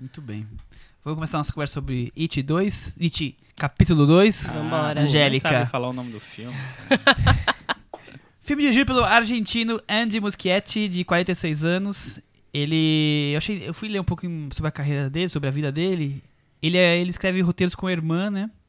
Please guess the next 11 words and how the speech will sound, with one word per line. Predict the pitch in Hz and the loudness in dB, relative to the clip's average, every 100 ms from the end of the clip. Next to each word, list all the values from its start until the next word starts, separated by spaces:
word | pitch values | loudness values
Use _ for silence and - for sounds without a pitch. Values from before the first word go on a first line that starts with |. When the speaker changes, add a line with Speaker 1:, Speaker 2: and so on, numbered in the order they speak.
| _ - _ _ _ | _ -20 _ _ _
Speaker 1:
Com | - | -8
a | 147 | -4
irmã | 151 | -2
dele, | 156 175 | -2 -2
e | 190 | -2
depois | 165 170 165 | -2 -2 -2
ela | 165 143 - - _ _ _ | -6 -6 -8 -16 _ _ _
fa-, | - - 131 | -10 -4 -4
dirige | 135 139 147 156 | 0 2 4 2
os | |
filmes. | - 180 190 - | 0 -2 -4 -10